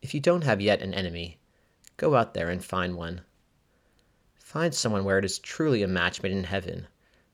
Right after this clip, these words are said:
a uniting of souls, two peas in a pod. Someone where it is clear that you don't like them, and they don't like you, and that this town just isn't big enough for the both of you.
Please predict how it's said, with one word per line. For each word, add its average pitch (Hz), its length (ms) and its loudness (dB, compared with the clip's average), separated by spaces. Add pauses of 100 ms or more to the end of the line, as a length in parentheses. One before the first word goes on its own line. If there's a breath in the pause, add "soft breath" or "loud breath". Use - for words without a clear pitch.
(160 soft breath)
a 113 80 -6
uniting 120 400 2
of 113 80 -2
souls, - 640 -4 (340)
two - 180 -4
peas 104 320 -6
in 98 80 0
a 95 60 -2
pod. 90 460 -2 (1120 soft breath)
Someone 165 440 0
where 107 140 6
it 104 60 6
is 101 100 -2
clear 90 600 -6
that - 240 -8
you 120 80 0
don't 123 140 2
like 95 220 -2
them, 92 420 -4 (240)
and 92 180 -4
they 95 80 0
don't 98 160 -2
like 92 240 -6
you, 92 300 -2 (520 soft breath)
and 107 80 -4
that 110 140 -4
this 131 200 -4
town 101 340 -2
just 98 240 -10
isn't - 280 -4
big 135 160 -2
enough - 380 -4 (100)
for - 120 -6
the 104 80 -4
both 107 280 -2
of 90 120 -8
you. 90 240 -6